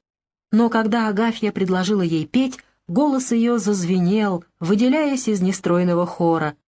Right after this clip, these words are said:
и она вся отдалась песне. «Эй, Дениска, беги в винопольку, купи ещё бутылку водки!» — закричал Евдоким сыну. «Постой! Воротись!» —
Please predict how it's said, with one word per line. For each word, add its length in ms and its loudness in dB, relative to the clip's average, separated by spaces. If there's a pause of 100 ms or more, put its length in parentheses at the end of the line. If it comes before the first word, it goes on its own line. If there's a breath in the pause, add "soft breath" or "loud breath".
и 80 -2
она 240 0
вся 320 -2
отдалась 500 -4
песне. 520 -6 (1160)
«Эй, 220 2
Дениска, 760 0 (360)
беги 400 4
в 60 2
винопольку, 840 2 (160)
купи 320 4
ещё 260 0
бутылку 480 0
водки!» — 480 -2 (140)
закричал 480 0
Евдоким 500 -2
сыну. 380 -6 (580)
«Постой! 720 2 (420)
Воротись!» — 600 0